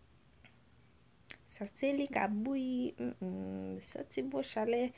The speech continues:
chalè sant la pete nem tèlman gwo, tèlman santi bon. Fòk ou kite l bouyi anpil, anpil, anpil, anpil. Fòk ou kite l bouyi, ou pa de manje, manje tou kri.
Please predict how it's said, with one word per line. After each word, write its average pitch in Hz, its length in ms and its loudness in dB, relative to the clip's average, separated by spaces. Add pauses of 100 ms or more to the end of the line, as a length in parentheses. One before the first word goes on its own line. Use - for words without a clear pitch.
(360)
chalè 269 320 2
sant 240 280 -2
la 220 180 2 (180)
pete 208 360 6
nem 180 240 2
tèlman 185 520 2
gwo, 175 240 -2 (240)
tèlman 185 360 0
santi - 320 -8
bon. - 200 -10 (1400)
Fòk 220 240 2
ou 214 80 -2
kite 220 320 0
l 190 80 2
bouyi 185 380 -2 (160)
anpil, 240 420 2
anpil, 220 320 0
anpil, 214 320 -2
anpil. 220 460 0 (100)
Fòk - 400 -2
ou 220 240 2
kite 208 320 4
l 190 80 2
bouyi, 190 800 2 (100)
ou - 160 2
pa 185 160 4
de 185 160 0
manje, 185 400 0
manje 180 380 -2 (180)
tou - 160 -10 (140)
kri. 185 400 -2